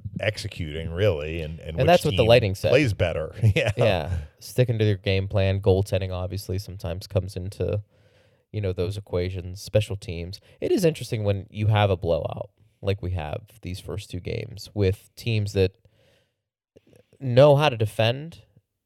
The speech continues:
Speaker 2: and they also know each other pretty well. I think it just goes to show you the things when they,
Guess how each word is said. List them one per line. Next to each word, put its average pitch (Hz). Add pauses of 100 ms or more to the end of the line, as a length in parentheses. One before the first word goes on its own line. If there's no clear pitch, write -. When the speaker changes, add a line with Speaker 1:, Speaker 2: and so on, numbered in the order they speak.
Speaker 2:
and 110
they 110
also 117
know 104
each 104
other 95
pretty 98
well. 98 (540)
I -
think 156
it 143
just -
goes 110
to 90
show 139
you 135
the 92
things 107
when 104
they, 98